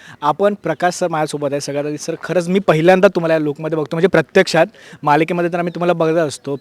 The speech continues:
पहिल्यांदा मी तुम्हाला, अ, लूकमध्ये बघतो. त्यातल्या त्यात सगळ्यात महत्त्वाचे म्हणजे ही सगळी जनावर मंडळी, जनावर बोलण्यापेक्षा आपलेच माणसं आहेत. काय सांगाल एकंदरीत,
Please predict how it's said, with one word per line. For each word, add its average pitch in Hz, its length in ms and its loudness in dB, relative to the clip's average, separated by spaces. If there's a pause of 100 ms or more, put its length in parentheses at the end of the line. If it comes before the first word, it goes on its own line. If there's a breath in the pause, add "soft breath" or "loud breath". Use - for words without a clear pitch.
पहिल्यांदा 160 340 0
मी 180 100 0
तुम्हाला, 160 440 0
अ, 139 280 0
लूकमध्ये 151 400 -4
बघतो. 143 240 -2
त्यातल्या 151 420 0
त्यात 190 120 2
सगळ्यात 175 260 2
महत्त्वाचे 175 340 -2
म्हणजे 175 220 0
ही 170 240 -2
सगळी 165 360 2
जनावर 165 480 0
मंडळी, 143 300 -6
जनावर 170 340 4
बोलण्यापेक्षा 214 480 2 (460 loud breath)
आपलेच 196 480 2 (120)
माणसं 185 380 -2
आहेत. 165 140 6 (180)
काय 277 200 2
सांगाल 226 320 2
एकंदरीत, 185 380 2